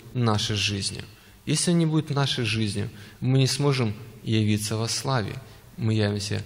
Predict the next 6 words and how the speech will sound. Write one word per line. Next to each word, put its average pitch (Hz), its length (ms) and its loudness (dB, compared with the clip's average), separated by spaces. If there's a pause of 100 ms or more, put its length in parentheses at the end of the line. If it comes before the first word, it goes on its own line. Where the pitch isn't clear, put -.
(120)
в - 60 -8
стыде, - 560 -4 (640)
что 107 180 -2
Бог, 123 340 0 (480)
Он 101 220 -2
прославленный, 113 840 -2